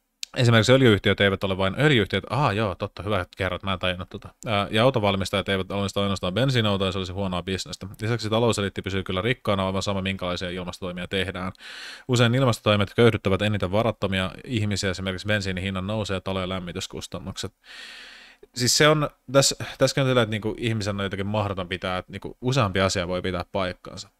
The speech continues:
Se pitää paikkansa, että ilmastotoimet kiihdyttää talouskasvua, joka on semmoinen jännä juttu, että jos sä investoit johonkin uuteen teknologiaan ja siis esimerkiksi työvoimaa laitetaan rakentaa,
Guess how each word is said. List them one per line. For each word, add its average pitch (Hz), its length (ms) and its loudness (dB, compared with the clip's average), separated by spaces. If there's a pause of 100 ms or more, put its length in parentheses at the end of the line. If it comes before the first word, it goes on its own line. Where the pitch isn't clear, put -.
(480)
Se 165 140 4
pitää 180 220 2
paikkansa, 120 760 4
että - 460 -2 (200)
ilmastotoimet 104 800 -4
kiihdyttää 98 480 0
talouskasvua, 101 1000 0
joka 104 300 0
on 95 140 -4 (500)
semmoinen 107 280 -2
jännä 107 280 2
juttu, 95 300 -2
että 90 140 -4
jos 98 100 -4
sä 127 60 -2
investoit 120 500 -2
johonkin 98 280 -2
uuteen 101 260 -2
teknologiaan 92 720 -6
ja 90 180 -6
siis 95 300 -8
esimerkiksi 98 360 -6
työvoimaa 101 600 2
laitetaan 95 300 0
rakentaa, 92 360 -4